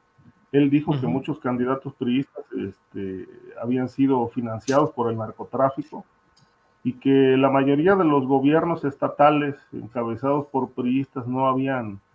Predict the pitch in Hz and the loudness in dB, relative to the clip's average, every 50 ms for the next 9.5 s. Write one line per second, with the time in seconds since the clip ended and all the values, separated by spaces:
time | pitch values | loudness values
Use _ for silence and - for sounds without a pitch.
0 | _ _ _ _ _ _ _ - 131 131 127 131 120 113 107 98 92 90 82 - | _ _ _ _ _ _ _ -4 -4 -2 -2 -2 -2 -2 -2 -4 -6 -8 -10 -10
1 | 95 92 92 90 87 87 87 87 - - _ _ _ _ _ _ _ _ _ _ | -10 -10 -8 -8 -8 -10 -12 -14 -16 -20 _ _ _ _ _ _ _ _ _ _
2 | _ _ _ - 120 127 139 180 240 262 262 - - - 117 104 95 98 139 175 | _ _ _ -6 -4 -2 0 0 0 -2 -4 -8 -8 -8 -8 -8 -8 -12 -14 -14
3 | 220 226 156 135 139 143 139 143 143 143 143 139 143 143 - 143 123 123 127 135 | -12 -8 -4 -2 -2 0 0 0 0 0 0 -2 -4 -4 -4 -4 -4 -2 -2 -2
4 | 135 127 123 127 127 127 131 131 127 127 - 123 127 117 - - 101 _ - 113 | -4 -4 -4 -4 -2 0 0 0 0 -2 -2 -6 -8 -10 -14 -18 -20 _ -10 -10
5 | 117 113 - - - 117 104 87 - - - 139 139 - - 156 147 135 123 120 | -10 -10 -10 -8 -8 -6 -6 -8 -8 -6 -6 -6 -6 -4 -4 -2 0 0 0 0
6 | 113 107 101 101 98 - _ _ _ _ _ _ _ - - 139 139 139 135 131 | -2 -4 -4 -6 -8 -10 _ _ _ _ _ _ _ 2 6 6 6 6 6 2
7 | 139 131 127 147 160 165 160 143 131 131 - - 170 170 - 139 127 120 117 110 | 0 2 4 4 4 4 4 0 -4 -6 -4 -6 -6 -4 -4 -4 -4 -4 -4 -4
8 | 110 110 107 110 110 117 127 135 - - 127 107 104 101 - _ _ _ _ - | -4 -4 -4 -4 -2 0 0 -2 -2 -2 -6 -6 -6 -8 -10 _ _ _ _ -10
9 | - 123 117 117 110 - _ - 95 - | -6 -6 -4 -6 -6 -10 _ -20 -20 -20